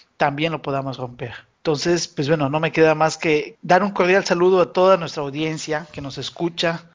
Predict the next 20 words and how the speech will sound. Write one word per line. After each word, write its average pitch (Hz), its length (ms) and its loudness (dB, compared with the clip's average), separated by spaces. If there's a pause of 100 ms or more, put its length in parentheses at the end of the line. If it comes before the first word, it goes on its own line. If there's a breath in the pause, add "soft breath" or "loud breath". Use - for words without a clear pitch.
Eh, 135 360 -4
nos 139 160 -4
decían 170 360 4
ahí 156 280 4
la, 160 280 4
las 139 160 -6
personas 165 380 -4
que - 100 -4
revisan 147 360 -2
las 139 100 -2
estadísticas, 156 760 -2 (300 loud breath)
nos 139 180 -2
escuchan 180 420 2
hasta 151 200 0
de 135 120 0
Argentina, 143 760 -6
Freddy, 127 420 -6
¿eh? 240 380 -10
Me 143 140 -6
parece 165 480 -2